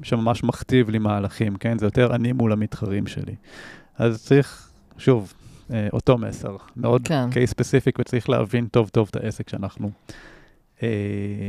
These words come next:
Speaker 1: מתעסקים איתו.
Speaker 2: אוקיי, אמ,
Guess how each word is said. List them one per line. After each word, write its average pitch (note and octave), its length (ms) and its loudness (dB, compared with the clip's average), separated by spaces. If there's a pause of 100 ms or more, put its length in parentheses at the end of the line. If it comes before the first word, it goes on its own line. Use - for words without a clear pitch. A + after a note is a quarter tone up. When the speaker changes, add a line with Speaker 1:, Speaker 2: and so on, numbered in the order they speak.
(640)
Speaker 1:
מתעסקים G#2+ 520 -6
איתו. G2+ 240 -4 (880)
Speaker 2:
אוקיי, C#3 420 2 (380)
אמ, D3 720 2